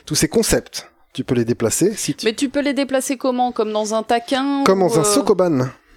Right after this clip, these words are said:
Speaker 2: D'accord.
Speaker 1: Le you, le Baba is you, et ben Baba, il peut déplacer les trucs qui sont déplaçables.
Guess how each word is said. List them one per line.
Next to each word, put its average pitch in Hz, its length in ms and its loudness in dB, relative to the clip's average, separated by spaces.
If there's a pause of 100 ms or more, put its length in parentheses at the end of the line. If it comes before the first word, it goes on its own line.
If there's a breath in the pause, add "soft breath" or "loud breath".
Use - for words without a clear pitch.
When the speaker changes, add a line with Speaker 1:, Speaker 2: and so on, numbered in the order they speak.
(760 soft breath)
Speaker 2:
D'accord. 233 460 2 (220 loud breath)
Speaker 1:
Le 139 160 4
you, 190 400 4
le 131 140 2
Baba 151 300 4
is 139 240 0
you, 247 180 2
et 147 80 2
ben 120 160 2
Baba, 156 300 2
il 202 100 0
peut 139 120 0
déplacer 170 440 2
les 147 80 2
trucs - 160 -4
qui 165 120 -2
sont - 140 -2
déplaçables. 127 600 -2